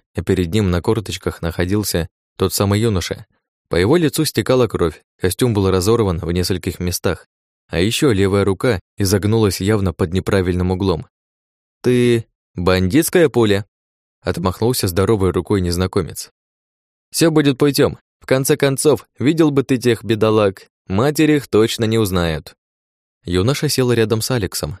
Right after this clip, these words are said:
дрожащей рукой достал из внутреннего кармана смятую пачку сигарет. Достав одну, он прикурил ее прямо от большого пальца, после чего выдохнул облачко дыма в ночное небо Хайгардена.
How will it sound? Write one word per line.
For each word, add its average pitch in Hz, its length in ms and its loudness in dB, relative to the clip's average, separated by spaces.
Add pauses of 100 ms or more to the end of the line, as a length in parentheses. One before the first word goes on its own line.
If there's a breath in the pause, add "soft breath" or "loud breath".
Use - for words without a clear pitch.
дрожащей 95 540 0
рукой 95 360 0
достал 87 460 -2 (300)
из 95 180 0
внутреннего 95 540 0
кармана 95 500 -2
смятую 95 420 -2
пачку - 340 -4
сигарет. 95 540 -2 (600)
Достав 117 380 0
одну, 139 340 2 (240)
он 92 180 -2
прикурил 127 460 0
ее 104 280 2
прямо 110 360 0
от 87 60 0
большого 87 420 0
пальца, 82 480 -6 (180)
после - 220 -4
чего 107 200 0
выдохнул 90 520 -2 (180)
облачко 90 460 0
дыма 98 300 0
в 82 60 -4
ночное 87 400 -2
небо 87 320 -2
Хайгардена. 90 800 -4